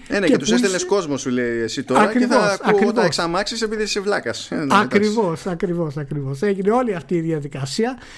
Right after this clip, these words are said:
Speaker 2: Ήταν το τελικό stunt που έκανε η Sega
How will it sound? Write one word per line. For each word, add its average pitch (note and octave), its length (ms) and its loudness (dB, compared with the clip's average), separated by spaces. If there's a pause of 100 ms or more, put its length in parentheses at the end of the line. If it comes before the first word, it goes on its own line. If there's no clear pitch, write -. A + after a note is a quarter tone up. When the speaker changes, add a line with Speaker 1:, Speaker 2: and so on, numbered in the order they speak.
(160)
Speaker 2:
Ήταν A3 300 2
το A3+ 100 -2
τελικό F#3+ 380 0 (140)
stunt G3 280 0 (680)
που E3+ 120 2
έκανε E3+ 260 -2
η D3 140 -2
Sega G#3 320 -2